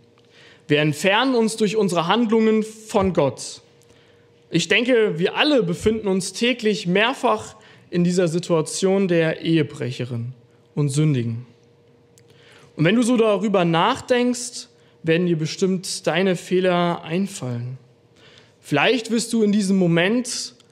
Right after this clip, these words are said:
auch konkret etwas vor deinen Augen haben. Wir sind nicht gerecht und erst recht nicht gerecht vor Gott. Und genau das weiß Gott.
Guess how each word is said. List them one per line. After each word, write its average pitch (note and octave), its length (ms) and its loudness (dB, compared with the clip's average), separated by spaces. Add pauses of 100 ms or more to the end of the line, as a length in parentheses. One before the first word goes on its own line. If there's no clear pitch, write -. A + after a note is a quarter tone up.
(140)
auch - 300 -4
konkret F#3 560 -2
etwas E3+ 560 -4
vor - 240 -6
deinen E3 280 -2
Augen D3+ 440 -4
haben. B2 420 -8 (1400)
Wir C#3 120 0
sind E3 180 0
nicht F3 200 -2
gerecht F3 580 -2 (480)
und C3+ 160 -4
erst C3 260 -2
recht E3+ 340 -2
nicht F3 360 -2
gerecht D3+ 420 -4
vor D3+ 220 -4
Gott. C#3+ 420 -4 (800)
Und B2+ 200 -4
genau C3+ 280 0
das D3 320 -2
weiß D#3+ 360 0
Gott. - 440 -8